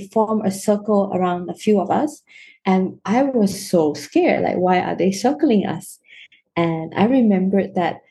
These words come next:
uh, if a barracuda, if barracudas are s-, in schools, they're pretty safe. They are, like, in a tribe. But if one of them breaks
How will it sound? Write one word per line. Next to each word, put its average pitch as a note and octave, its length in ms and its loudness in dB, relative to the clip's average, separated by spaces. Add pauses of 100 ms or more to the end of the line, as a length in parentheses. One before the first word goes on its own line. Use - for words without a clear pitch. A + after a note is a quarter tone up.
(420)
uh, E3 460 -2
if - 120 -4
a G3 60 6
barracuda, G#3 840 0 (280)
if G3 260 0
barracudas G3+ 540 0
are - 60 -8
s-, - 240 -14
in F3+ 160 -4
schools, A3 600 0 (280)
they're - 80 -6
pretty F4 260 2
safe. A3 540 2
They G3 60 -4
are, F#3 180 -4
like, E3+ 160 -8
in F3+ 140 -4
a E3+ 80 -10
tribe. F#3 460 -4 (420)
But F#3+ 220 -4
if F#3+ 80 -2
one C4 300 2
of C#4+ 140 2
them F#3+ 340 0 (140)
breaks G3 300 -2